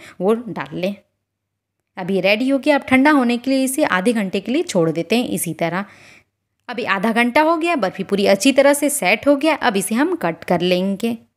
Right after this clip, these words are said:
आप देख सकते हैं बहुत ही आसानी से ये बर्फ़ी कट रहा है। इसका टेस्ट भी बहुत ही गज़ब का लगता है और एनी टाइम घर में सब चीज़ रहता ही है, घर के सामानों से आसानी से बन के रेडी भी हो जाता है।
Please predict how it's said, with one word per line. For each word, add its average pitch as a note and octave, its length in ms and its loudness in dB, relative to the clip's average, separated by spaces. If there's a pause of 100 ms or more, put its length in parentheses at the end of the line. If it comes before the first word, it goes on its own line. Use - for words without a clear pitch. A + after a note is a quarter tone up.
(720)
आप F3 80 -10
देख B3+ 240 2
सकते D#4 280 2
हैं E4 100 6
बहुत A3+ 320 2
ही D#4+ 100 4
आसानी G3 400 -2
से C#4+ 120 -4
ये E4+ 100 0
बर्फ़ी E3+ 360 0 (100)
कट E3 220 -4
रहा F3 220 -2
है। F#3 200 -2
इसका - 220 -4
टेस्ट F#3 280 -2
भी A3 120 -2
बहुत E3+ 400 -2
ही B3+ 100 2
गज़ब G3+ 320 2
का A#3+ 120 2
लगता A#3 320 2
है C#4+ 180 2 (300)
और E4 120 6
एनी C4+ 300 2
टाइम C#4 240 2
घर A#3 200 2
में C4 120 0
सब C4 220 -6
चीज़ A#3+ 240 0
रहता G3+ 240 2
ही C4+ 180 2
है, B3+ 80 2
घर C#4+ 220 2
के D#4 160 0
सामानों G3 400 -2
से F4 180 -4
आसानी F3 420 -8
से A#3+ 140 0
बन G3 180 -4
के C#4 180 0
रेडी E3+ 300 0
भी F3 120 -4
हो E3+ 160 -4
जाता - 320 -6
है। G3+ 180 -8